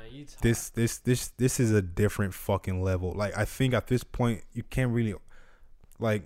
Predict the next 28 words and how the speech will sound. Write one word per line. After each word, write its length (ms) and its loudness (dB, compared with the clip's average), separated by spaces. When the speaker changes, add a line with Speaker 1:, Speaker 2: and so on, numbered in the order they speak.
Speaker 2:
like, 380 -4
I, 140 0
I 80 2
don't, 340 2
I 60 2
don't 160 4
feel 180 0
like 280 4
you 100 0
can 220 2
even 460 2
try 220 2
to 100 2
say 540 -2
anybody's 560 0
on 100 -4
Kendrick's 400 -6
level. 240 -4
Like, 160 -6
I 60 -6
think 260 -6
it's 400 -10
solidified. 840 -6
Like, 140 -8
he's 240 -4
on 120 -4
a 60 -6
different 420 -10